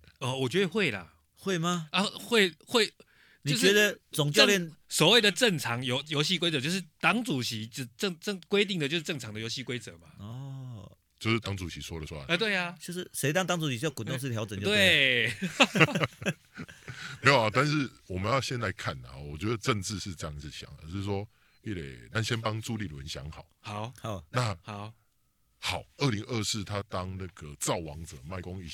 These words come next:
Speaker 3: 王者，
Speaker 1: 啊，
Speaker 3: 哦，
Speaker 1: 造王者，
Speaker 3: 人家帮人家造王者。
Speaker 1: 好，他造王者。
Speaker 2: 总教练嘛，哈。
Speaker 3: 那他还可以得到什么？
Speaker 1: 他就继续当党主席啊。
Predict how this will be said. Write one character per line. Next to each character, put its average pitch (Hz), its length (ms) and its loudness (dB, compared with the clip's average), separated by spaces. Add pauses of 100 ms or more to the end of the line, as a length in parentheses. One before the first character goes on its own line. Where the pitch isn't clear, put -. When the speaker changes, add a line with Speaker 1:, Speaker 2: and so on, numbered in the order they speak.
(120)
Speaker 3:
王 71 300 -16
者， 113 100 -10
Speaker 1:
啊， 95 180 -8
Speaker 3:
哦， 87 80 -12
Speaker 1:
造 151 140 0
王 - 180 2
者， - 140 0
Speaker 3:
人 104 40 0
家 117 60 2
帮 - 0 -
人 - 20 -2
家 113 60 -4
造 120 120 6
王 - 80 0
者。 - 40 0
Speaker 1:
好， 139 60 2
他 - 0 -
造 156 80 4
王 139 80 6
者。 - 40 4
Speaker 2:
总 - 0 -
教 185 180 6
练 175 200 6
嘛， 113 220 0
哈。 110 360 -2 (240)
Speaker 3:
那 147 260 6 (100)
他 139 320 0
还 123 180 4
可 107 120 0
以 92 40 0
得 82 140 -6
到 92 140 -4
什 80 120 -12
么？ 64 160 -20 (460)
Speaker 1:
他 170 100 -10 (200)
就 180 100 -2
继 185 140 -2
续 170 80 -2
当 175 180 -2
党 151 160 -4
主 143 100 -4
席 110 220 -6
啊。 113 240 -4